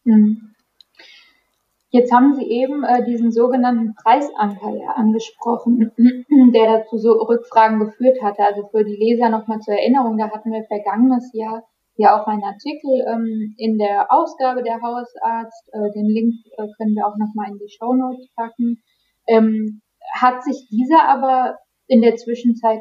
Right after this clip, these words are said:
erübrigt? Das heißt, ähm, also wirklich die, diese Regelung, dass die Apotheke kein Arzneimittel abgeben darf bei Nichtlieferfähigkeit,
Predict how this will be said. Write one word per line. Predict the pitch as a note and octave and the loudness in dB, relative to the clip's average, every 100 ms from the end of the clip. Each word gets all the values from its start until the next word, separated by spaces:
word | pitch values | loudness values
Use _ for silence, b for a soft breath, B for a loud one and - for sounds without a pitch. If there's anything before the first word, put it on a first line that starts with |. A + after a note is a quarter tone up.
| A3 | -6
erübrigt? | G#3+ G#3 - G3+ G#3+ B3+ B3+ E4+ E4+ | -8 -8 -8 -4 -2 -2 0 -2 -2
Das | A#3 A3+ | -8 -4
heißt, | A3 A3+ A3+ - | -2 -2 -4 -8
ähm, | A3+ A3 A3 A3 A3 _ _ _ _ | -2 0 0 -2 -6 _ _ _ _
also | A3 G#3+ G#3 | 0 2 4
wirklich | A#3 B3 B3+ - | 2 2 -4 -6
die, | A3 G#3+ G#3 | -4 -4 -4
diese | A3 G#3 G#3 | -8 -4 -2
Regelung, | G#3+ B3+ C4+ C4+ C4+ C#4 C4 | 2 2 2 -2 -4 -2 -2
dass | A3 G#3+ | -4 -4
die | G#3 | -2
Apotheke | G#3 - G#3+ A3+ A3+ A3 A3 | -2 -4 -8 -6 -6 -6 -6
kein | G#3+ A3+ | -2 0
Arzneimittel | A3+ A3 - G3 G#3 A#3 A#3+ A3 | 0 -2 -6 -4 0 0 0 0
abgeben | A#3 A#3 _ A#3 A#3 A3 | 0 -2 _ -4 -2 2
darf | G#3 A3 | 2 2
bei | - G3+ | 0 -4
Nichtlieferfähigkeit, | G#3+ A3+ - A3 A3 G#3 G#3 G#3+ G#3+ - G#3+ G#3 G#3 | -4 -6 -10 -8 -4 -4 0 -2 -2 -4 -2 0 -2